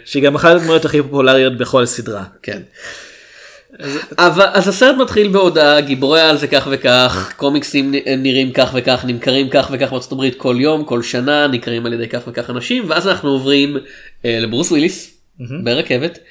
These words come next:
Speaker 2: ברוס וויליס רזה. אה,
Speaker 1: ברוס וויליס אכפתי.
Speaker 2: כן.
Speaker 1: זה, זה, זה דבר שצריך להבין. אה, בשנת אלפיים לברוס וויליס היה אכפת עדיין מהסרטים שהוא משתתף בהם.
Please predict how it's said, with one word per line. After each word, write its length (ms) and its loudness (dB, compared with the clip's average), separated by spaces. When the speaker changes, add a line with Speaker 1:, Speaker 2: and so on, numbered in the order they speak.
Speaker 2:
ברוס 200 -6
וויליס 480 -2
רזה. 240 2
אה, 260 -4
Speaker 1:
ברוס 180 -4
וויליס 640 -4
אכפתי. 500 -2
Speaker 2:
כן. 180 2
Speaker 1:
זה, 160 4
זה, 160 0
זה 160 0
דבר 220 2
שצריך 320 -2
להבין. 440 0
אה, 240 0
בשנת 280 -2
אלפיים 280 0
לברוס 280 0
וויליס 340 0
היה 160 -2
אכפת 380 -2
עדיין 200 -2
מהסרטים 360 -6
שהוא 140 -8
משתתף 360 -6
בהם. 140 -16